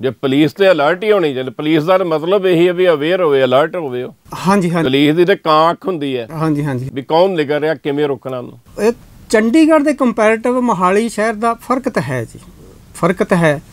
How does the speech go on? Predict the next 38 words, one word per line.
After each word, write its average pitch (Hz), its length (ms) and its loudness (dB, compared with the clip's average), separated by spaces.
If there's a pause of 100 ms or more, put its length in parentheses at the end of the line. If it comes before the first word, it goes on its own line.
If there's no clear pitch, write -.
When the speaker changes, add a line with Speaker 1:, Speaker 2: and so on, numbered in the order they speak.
(380)
Speaker 2:
ਫਰਕ 220 600 0
ਚਲੋ 214 140 0
ਟ੍ਰੈਫਿਕ 202 340 0
ਦਾ 202 160 0
ਲਾ 190 180 2
ਲਓ 185 140 0
ਤੁਸੀਂ, 190 300 -4
ਪਾਰਕਿੰਗ 185 500 0
ਦਾ 185 100 0
ਲਾ 180 160 0
ਲਓ। 175 220 -4 (160)
ਮੈਂ 254 160 -2
ਪਾਰਕਿੰਗ 208 420 -2
ਦੀ 190 120 -4
ਗੱਲ 180 120 -2
ਕਰਨਾ 156 260 -6
ਚਾਹੁੰਦਾ। 123 300 -8 (200)
Speaker 1:
ਹੂੰ, 110 160 -8
ਹੂੰ। 98 120 -14 (640)
Speaker 2:
ਪਾਰਕਿੰਗ 226 500 0
ਦਾ 254 140 -4
ਇਸ਼ੂ 220 340 -6
ਜਿਹੜਾ, 196 380 0
ਚਲੋ 202 240 -2
ਆਬਾਦੀ 175 400 -2
ਵੱਧ 175 220 0
ਰਹੀ 175 220 0
ਆ, 170 120 0
ਗੱਡੀਆਂ 170 380 0
ਵੱਧ 165 220 0
ਰਹੀਆਂ 170 340 0
ਨੇ, 170 140 2
ਰੈਜ਼ੀਡੈਂਸ 170 460 2
ਦੇ 185 60 0
ਵਿੱਚ 170 180 -4
ਵੀ 170 80 -2
ਪ੍ਰੋਬਲਮ 165 500 0
ਹੈ, 165 220 0